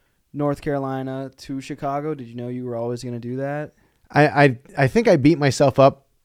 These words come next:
Speaker 2: a little bit about not being go-, not going to New York. Like, "What are you, a pussy? You're not gonna fucking just, you don't wanna go hack it in the big city."
Speaker 1: Yeah.
Speaker 2: Um, and then I thought about it, and it was like,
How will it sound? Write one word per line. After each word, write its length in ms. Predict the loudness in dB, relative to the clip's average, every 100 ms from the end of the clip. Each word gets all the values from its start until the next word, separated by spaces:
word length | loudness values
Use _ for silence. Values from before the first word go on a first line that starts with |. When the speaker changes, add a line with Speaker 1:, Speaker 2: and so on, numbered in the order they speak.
| _
Speaker 2:
a 60 | 0
little 240 | 4 6
bit 160 | 6 6
about 240 | 6 4
not 240 | 2 0 0
being 220 | -2 0
go-, 240 | 0 0
not 220 | 0 0 0
going 140 | 0
to 40 | 0
New 60 |
York. 300 | 0 0 -2
Like, 140 | -6 -6
"What 100 | -6
are 40 |
you, 120 | -6
a 40 | -6
pussy? 360 | -6 -6 -6
You're 120 | -6
not 120 | -6 -6
gonna 160 | -8
fucking 300 | -6 -6 -4
just, 280 | -6 -8 _
you 120 | 2
don't 180 | 2 2
wanna 140 | 0 0
go 120 | 2
hack 280 | 2 2 0
it 100 | -2
in 80 | -2
the 60 |
big 200 | 0 -2
city." 340 | -2 -2 -2 -4 _
Speaker 1:
Yeah. 240 | -10 -8 -10 _
Speaker 2:
Um, 260 | 0 2 2
and 80 | 4
then 80 |
I 80 | 2
thought 280 | 4 4 4
about 280 | 4 2 2
it, 160 | 0
and 160 | -2 -2
it 40 |
was 140 | -2 0
like, 320 | 0 0